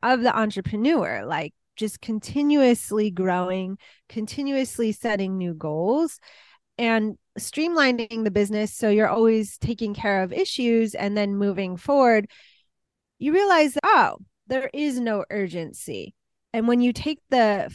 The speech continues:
foot off the gas in that way, not, I don't mean ghosting your business, but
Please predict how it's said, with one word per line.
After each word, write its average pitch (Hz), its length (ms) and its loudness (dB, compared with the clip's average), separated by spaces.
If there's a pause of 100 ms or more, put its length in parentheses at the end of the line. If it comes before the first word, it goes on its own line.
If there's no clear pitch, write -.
foot 262 140 0
off 226 200 2
the 202 100 -4
gas 202 460 -2
in 196 180 -2
that 190 340 0
way, 180 460 0
not, 415 320 0 (480)
I 254 80 -2
don't 285 160 2
mean 254 240 0
ghosting 202 680 0
your 220 120 0
business, 180 500 -4
but - 260 -2